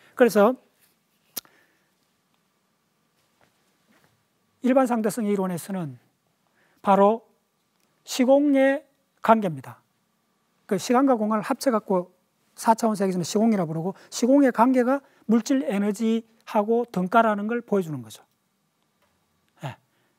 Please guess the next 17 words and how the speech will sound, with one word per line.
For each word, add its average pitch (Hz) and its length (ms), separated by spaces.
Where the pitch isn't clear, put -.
그래서 226 200
이걸 226 200
이제 208 100
구체적으로 220 380
계산하는 214 460
과정은, 196 680
어, 175 280
요게 208 320
매트릭 190 320
텐사가 220 600
포 - 160
바이 247 120
포 226 140
매트릭스인데 202 540
이걸 233 160
계산해야 170 420
됩니다. 113 320